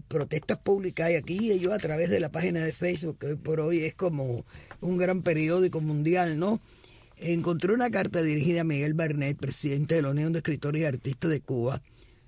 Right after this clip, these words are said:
que ha publicado en su página el historiador y ensayista Julio César Guanche. Y no tiene pelos en la lengua a la hora de, eh, acudir a una, a una red social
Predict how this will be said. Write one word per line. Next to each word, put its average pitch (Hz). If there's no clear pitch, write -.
que -
ha 165
publicado 170
en 175
su 180
página 156
el 147
historiador 139
y 160
ensayista 147
Julio 147
César 165
Guanche. 151
Y 123
no 147
tiene 170
pelos 160
en 147
la 131
lengua 160
a 143
la 139
hora 151
de, 156
eh, 143
acudir 165
a 156
una, 165
a 139
una 165
red 151
social 175